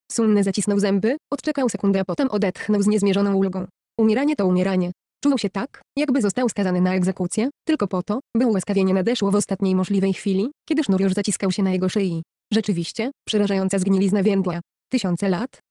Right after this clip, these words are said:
które minęły, odkąd został zamknięty w obsydianowej wieży, dogonił go, pożerająca korupcja zdawała się umierać z głodu. Kamienna powierzchnia zasymilowana z nią drgała i wiła się, jakby trawiona bólem. Srebrny kocioł topił się. Narośla bulwiastego,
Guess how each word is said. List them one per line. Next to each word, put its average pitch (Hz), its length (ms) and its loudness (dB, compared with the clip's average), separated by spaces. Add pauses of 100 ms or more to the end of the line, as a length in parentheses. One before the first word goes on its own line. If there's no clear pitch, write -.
które 208 220 0
minęły, 190 380 0 (180)
odkąd 214 300 0
został 202 260 0
zamknięty 214 440 0
w 185 60 0
obsydianowej 185 500 0
wieży, 190 380 0 (160)
dogonił 202 440 0
go, 233 220 -2 (160)
pożerająca 190 480 0
korupcja 196 460 -2
zdawała 196 320 0
się 214 140 0
umierać 185 300 0
z 190 40 -4
głodu. 185 360 -2 (320)
Kamienna 185 400 0
powierzchnia 202 440 0
zasymilowana 190 600 0
z 190 40 2
nią 196 180 2
drgała 196 300 0
i 202 120 4
wiła 240 180 2
się, 196 300 -6 (140)
jakby 285 220 0
trawiona 196 320 0
bólem. 180 340 0 (320)
Srebrny 185 460 0
kocioł - 260 -2
topił 202 300 0
się. 190 200 -6 (300)
Narośla 254 340 2
bulwiastego, 202 600 0